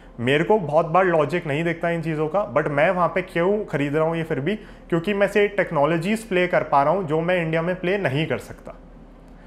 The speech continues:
राइट? तो उसके अंदर Tesla हो गया, Bitcoin हो गए, बहुत सारी चीज़ें जो फिर मैं यहाँ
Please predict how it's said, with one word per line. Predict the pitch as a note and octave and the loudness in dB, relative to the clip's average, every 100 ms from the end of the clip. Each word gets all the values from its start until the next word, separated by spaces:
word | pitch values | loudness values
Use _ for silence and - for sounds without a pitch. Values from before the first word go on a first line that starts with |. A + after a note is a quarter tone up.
| - - | -6 0
राइट? | D#3+ E3 - | 2 2 0
तो | D#3+ | -2
उसके | E3 | -2
अंदर | D#3 D#3+ | 0 0
Tesla | D#3 C3+ D#3 | 0 0 2
हो | C#3 B2+ | 2 4
गया, | B2+ B2 | 2 2
Bitcoin | C3 - C#3 C3+ | -2 0 2 2
हो | B2 | -2
गए, | A2+ B2+ - - - A#2 | -2 -4 -6 -18 -18 -4
बहुत | C#3+ F#3 | 0 2
सारी | F#3 F3+ | 2 2
चीज़ें | F#3 F3 D#3+ G3 | 0 -2 0 -2
जो | F3 | -2
फिर | E3 F3+ | -2 -4
मैं | D3 D3 D3 D#3+ | -6 -6 0 2
यहाँ | D#3+ | 2